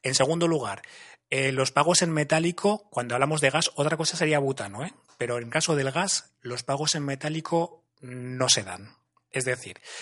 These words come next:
si nosotros pasamos la inspección oportuna del gas, esta obligatoria una vez cada cinco años, no nos van a cobrar en metálico, sino que nos lo van a pasar a través del banco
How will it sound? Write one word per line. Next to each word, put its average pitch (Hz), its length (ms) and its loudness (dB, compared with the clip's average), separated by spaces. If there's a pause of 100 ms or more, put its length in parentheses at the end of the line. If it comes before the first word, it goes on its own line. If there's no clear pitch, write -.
(140)
si 127 320 0
nosotros 147 580 2
pasamos 139 600 0
la 113 180 -6
inspección 135 880 0
oportuna 135 540 0
del 131 160 0
gas, 139 420 2
esta 117 320 -4
obligatoria 120 560 -2
una 131 180 0
vez 135 140 0
cada - 220 -8
cinco 139 340 -2
años, 143 320 -2 (240)
no 131 240 -2
nos 151 160 0
van 151 140 2
a 147 80 0
cobrar 139 260 2
en 135 100 0
metálico, 117 640 -4 (160)
sino 120 300 -4
que 117 100 -8
nos 113 140 -8
lo 113 80 -4
van 131 140 2
a 139 80 0
pasar 151 500 0
a 127 100 -4
través 113 300 -6
del 131 120 -4
banco 147 440 0